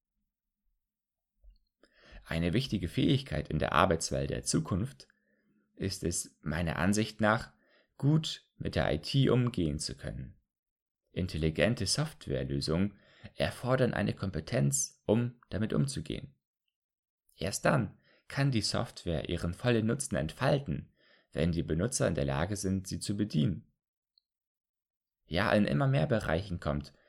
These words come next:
Software in Einsatz. Durch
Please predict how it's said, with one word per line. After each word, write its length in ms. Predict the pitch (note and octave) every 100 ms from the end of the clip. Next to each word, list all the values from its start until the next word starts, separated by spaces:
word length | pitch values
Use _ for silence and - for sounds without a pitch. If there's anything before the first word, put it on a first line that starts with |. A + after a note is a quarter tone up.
| _ -
Software 640 | - - F2 - - D#2+ -
in 100 | -
Einsatz. 720 | - D2+ D#2+ - - - _ _ _ _ _ _ _ _ _ _ _
Durch 460 | F2+ F#2 E2+ -